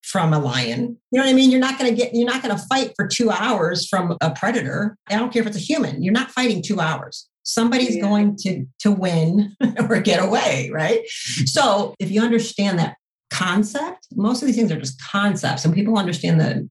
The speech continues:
Speaker 1: mechanisms behind that and the theory. It's like, "Oh," so they can start making choices. Is this gonna activate my vagus nerve or is this gonna activate my fight or flight? What's dominant right now?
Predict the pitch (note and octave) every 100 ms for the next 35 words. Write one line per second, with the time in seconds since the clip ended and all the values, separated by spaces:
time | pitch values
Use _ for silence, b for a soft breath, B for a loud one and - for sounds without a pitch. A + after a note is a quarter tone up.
0 | - E3+ E3+ E3+ E3 D3+ D3+ D#3+ F#3 C4+
1 | F3+ C3 - - A#3 B3+ - D#3+ D#3 -
2 | - - - B B - A3 A#3 G#3 G3
3 | D#3 E3+ D#3+ - - D#4 - - - -
4 | b b b F3+ A3+ A3 G3 D3+ E3 E3
5 | D#3+ C#3 D3 D3+ E3+ G#3+ B3+ C4+ C#4 C#4
6 | - D#3 E3+ - E3 - C3 E3+ E3 C#3+
7 | C3+ C3+ B2+ - - - - G3 B3 F3
8 | F#3+ F#3+ E3 - B2 - A#2+ G#2+ C#3